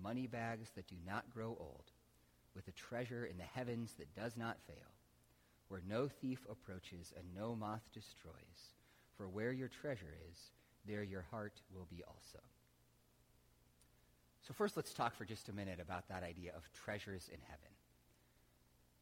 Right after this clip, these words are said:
I feel like some Christians use that imagery in kind of weird ways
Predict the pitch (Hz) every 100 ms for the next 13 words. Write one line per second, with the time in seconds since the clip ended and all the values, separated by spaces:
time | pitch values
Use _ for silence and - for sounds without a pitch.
0 | - - - - 123 170 147 - - 175
1 | 180 156 160 - - 123 98 92 87 -
2 | - - - - - - - - - -
3 | - 110 113 147 - 135 120 113 101 92
4 | 95 87 87 90 - 117 101 - - -
5 | - - 110 110 113 107 101 95 95 98
6 | 80 73 76